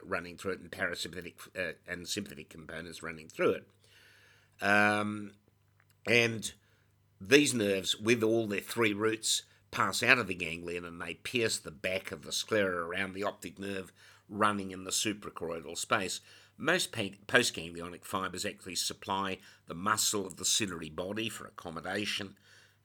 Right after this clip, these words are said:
and there's only about three percent of them which actually supply the sphincter pupillae. Uh, they've got about fifty motor units, so there's only a very small supply for pupillary constriction. Sensory and sympathetic fibres supply the cornea,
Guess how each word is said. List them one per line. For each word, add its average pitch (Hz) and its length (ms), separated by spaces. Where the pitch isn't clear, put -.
and 107 100
there's 117 140
only 202 180
about 104 220
three 117 340
percent 160 400
of 98 140
them 78 200
which 87 240
actually 82 380
supply 90 500
the 85 140
sphincter 104 480
pupillae. 78 640
Uh, 85 280
they've 107 220
got 98 160
about 90 340
fifty - 480
motor 87 380
units, 90 520
so 85 280
there's 101 180
only 131 220
a 98 60
very 87 200
small 123 460
supply 73 580
for 80 280
pupillary 82 460
constriction. - 640
Sensory 127 520
and 80 120
sympathetic 95 440
fibres 92 440
supply 92 420
the 80 100
cornea, 117 600